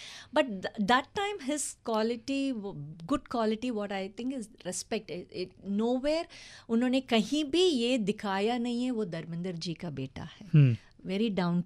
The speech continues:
Speaker 1: to earth, with respect। His hand is always like this when he talks। हाँ, या, ओके, ऐसा बेंड झुक के बात करना। या, that is very nice। Because धर्म जी ने उनका evergreen time,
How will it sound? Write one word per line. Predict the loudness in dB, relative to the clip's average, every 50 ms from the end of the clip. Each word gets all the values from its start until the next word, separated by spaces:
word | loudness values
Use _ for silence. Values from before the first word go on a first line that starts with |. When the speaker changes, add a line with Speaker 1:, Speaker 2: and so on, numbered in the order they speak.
| 0
Speaker 1:
to |
earth, | -2 -2 -2 -4 -6 -6 -8 -8 -8 -8
with | -10 -6 -4
respect। | -4 -4 -2 -4 -4 -6 -6 -6 -6
His | -6 -8 -8
hand | -8 -8 -6 -4 -2 0 0 0
is | 0 0
always | -2 -2 -2 -2 0 0 -2 -2 -2
like | -4 -4 -4 -6 -8
this | -8 -6
when | -6 -6
he | -6 -8 -8 -8 -8
talks। | -10 -8 -8 -10 -14 -18 -20 -20 -20 -20 -20 -14
हाँ, | -10 -10 -8 -8 -10 -12
या, | -14 -16 -16 -18 _ -16
ओके, | -16 -14 -10 -6 -6 -6 -4
ऐसा | -4 -6 -6 -6 -6 -6
बेंड | -4 -4 -4 -2 -2 -4 -4
झुक | -6 -6 -8 -10 -10
के | -8 -6 -6 -6
बात | -8 -10 -12 -14 -16 -18
करना। | -20 -20 -18 -18 -20 -20 _ -16 -16
या, | -14 -14
that | -14 -16 -18
is | -18 -18 -16 -14
very | -12 -10 -10 -10
nice। | -10 -10 -10 -10 -10 -12 -12 -16 -20 -20 -14 -12
Because | -6 -2 0 0 0 -2 -4 -8 -10 _ _ -10
धर्म | -6 -4 -4 -4 -2 -2 -2
जी | -2 -2 -2 0 0 0
ने | 0 0 0
उनका | 0 0 0 -2 -4 -6 -8 _ -8 -6 -4 -2 -2 -2 -2
evergreen | -4 -4 -4 -4 -4 -4 -2 -2 0 0 0 0 -2
time, | -2 -4 -4 -4 -4